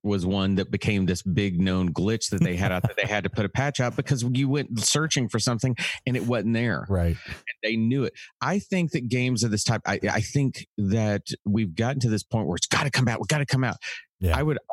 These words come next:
Speaker 1: almost rather you just delay the crap out of it, 'cause I agree. When you get one of those glitches, it is beyond frustrating. You're like, "Come on."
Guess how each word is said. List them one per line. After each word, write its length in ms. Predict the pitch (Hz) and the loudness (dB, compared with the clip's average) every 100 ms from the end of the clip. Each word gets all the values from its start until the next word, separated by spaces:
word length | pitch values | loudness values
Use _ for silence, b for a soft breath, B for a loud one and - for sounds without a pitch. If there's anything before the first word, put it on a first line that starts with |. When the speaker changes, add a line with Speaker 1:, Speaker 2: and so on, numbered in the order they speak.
| 131 | -4
Speaker 1:
almost 280 | 143 127 - | -2 -2 0
rather 220 | 107 113 | 0 2
you 140 | 95 85 | 0 0
just 400 | - 120 131 - | 0 0 0 0
delay 220 | 98 107 | 0 0
the 100 | - | -2
crap 440 | - - 104 117 98 | -4 -2 -2 0 0
out 100 | 82 | -2
of 80 | - | -2
it, 60 | |
'cause 160 | 131 127 | 0 0
I 100 | 123 | 0
agree. 260 | 90 95 | 0 0
When 140 | 85 92 | 2 2
you 100 | 107 | 2
get 140 | 110 | 0
one 120 | 95 | 0
of 60 | 101 | 0
those 140 | 95 | -2
glitches, 420 | - 98 - 82 78 | 0 0 2 0 2
it 160 | 117 101 | 2 2
is 180 | 78 | 0
beyond 640 | 76 90 82 85 82 82 - | -2 0 2 2 2 0 0
frustrating. 420 | 85 - 87 87 | -2 0 0 2
You're 120 | 90 | 0
like, 180 | 90 - | -2 -6
"Come 460 | - - 113 87 - | -6 -2 0 0 0
on." 320 | 85 90 85 | 0 0 0